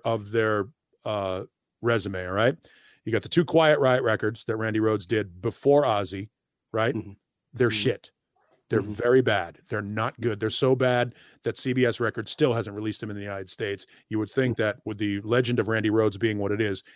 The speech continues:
Speaker 1: they would have cashed in on that. And they
Speaker 2: Mm-hmm.
Speaker 1: haven't done so. And the reason why is because Randy thought they were garbage and Randy's family and his estate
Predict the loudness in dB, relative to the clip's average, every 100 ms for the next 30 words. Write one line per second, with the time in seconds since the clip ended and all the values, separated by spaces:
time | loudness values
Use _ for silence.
0 | _ -4 -2 -2 -2 0 -2 -4 -6 -8
1 | -16 -20 _ _ _ _ -14 -6 -2 0
2 | -2 -2 -2 -2 -4 -8 -10 _ _ _
3 | -4 0 0 2 2 2 0 0 0 2
4 | 2 4 6 6 4 0 0 0 4 4
5 | 6 6 6 4 0 -4 -6 -6 -6 -8
6 | -10 -6 -4 -4 -4 -6 -8 -6 2 4
7 | 4